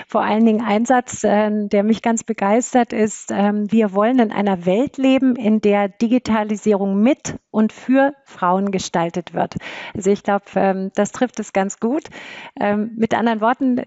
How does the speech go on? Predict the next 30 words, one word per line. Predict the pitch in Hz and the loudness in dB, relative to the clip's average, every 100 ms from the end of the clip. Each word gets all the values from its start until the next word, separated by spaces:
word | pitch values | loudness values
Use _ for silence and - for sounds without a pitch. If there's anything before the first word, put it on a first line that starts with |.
| - | -4
das | 220 - | -6 0
müssen | 233 220 220 | 2 2 0
die | - | -2
Unternehmen | 208 208 196 214 | 0 0 2 2
natürlich | 202 196 214 190 - | 2 0 0 -2 -2
auch | 214 254 - | 0 0 4
mitbringen. | 247 277 - 247 285 311 294 277 | 2 2 -2 0 2 4 2 2
Ansonsten | 214 220 220 254 262 240 | -2 0 0 0 0 2
seid | 233 247 | 2 2
ihr | |
natürlich | 240 226 - 233 226 - | 2 0 -2 -2 -2 -2
eine | 190 202 202 196 - - - - - | -2 2 4 2 0 -14 -18 -18 -4
nicht | 226 247 311 - - | 4 4 4 -2 -4
gewinnorientierte | 240 254 277 - 247 240 233 233 240 220 | 0 4 4 4 2 4 2 2 0 2
Initiative. | 220 208 208 - 202 - 262 302 302 277 269 | 0 2 0 0 -2 0 2 4 4 6 4
Ihr | - 214 | 2 2
nehmt, | 220 233 | 2 0
glaub | 240 214 | 0 -2
ich, | 208 220 | -2 -4
einen | 226 | -2
Unkostenbeitrag | 254 240 240 - 226 214 220 - 214 - | 0 0 -2 -2 -2 0 -2 -2 -2 -2
für | 220 | -6
die | 214 | -6
Produktionskosten, | - 208 202 - 240 269 - 240 226 - 233 226 | -6 -8 -8 -4 -2 -2 0 -2 -2 -2 0 0
aber | - 196 196 | -2 0 2
es | 196 - | 0 0
ist | 208 - | -2 0
jetzt | 196 - | 0 4
nicht, | 208 214 - - | 4 4 -2 -8
ähm, | - 190 190 190 180 | -4 0 0 -2 -4